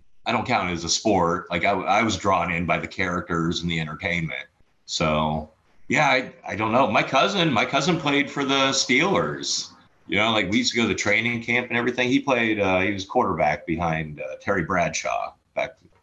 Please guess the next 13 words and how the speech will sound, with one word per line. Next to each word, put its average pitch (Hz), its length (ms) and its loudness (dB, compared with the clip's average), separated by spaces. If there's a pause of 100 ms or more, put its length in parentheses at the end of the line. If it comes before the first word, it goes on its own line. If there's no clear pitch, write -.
(100)
you 73 60 -2
know, 76 40 -2
he's 78 120 -2
got 76 160 -2
a 71 160 -8
bunch 80 180 -4
of - 40 -6
Super 80 260 -2
Bowl 71 260 -2
rings 71 260 -8
stuff. 65 400 -8
But, 82 280 -2 (380)
yeah, 95 340 0